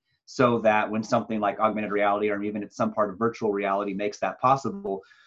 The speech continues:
you know, that might happen sooner because of everything we're going through now than if we hadn't. Um, but we're still many years away from that sort of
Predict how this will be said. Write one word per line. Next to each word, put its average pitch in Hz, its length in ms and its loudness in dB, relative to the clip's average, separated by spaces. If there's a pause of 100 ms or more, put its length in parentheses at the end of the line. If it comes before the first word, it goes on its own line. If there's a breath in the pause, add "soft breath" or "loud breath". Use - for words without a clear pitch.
(120)
you 110 80 -4
know, 98 220 -6 (520)
that 127 200 4 (160)
might 139 160 4
happen 127 320 2
sooner 107 680 0 (200)
because 113 400 0
of 120 80 0
everything 123 320 2
we're 123 100 0
going 123 280 2
through 131 260 -2
now 127 240 2
than 107 120 -2
if 110 180 -4
we 104 100 -4
hadn't. 107 420 -4 (400)
Um, 107 420 2
but 127 180 0
we're 123 120 2
still 120 320 2
many 110 200 2
years 104 280 -2
away 98 300 -2
from 95 260 -8
that 95 240 -10
sort 95 340 -8
of 90 200 -10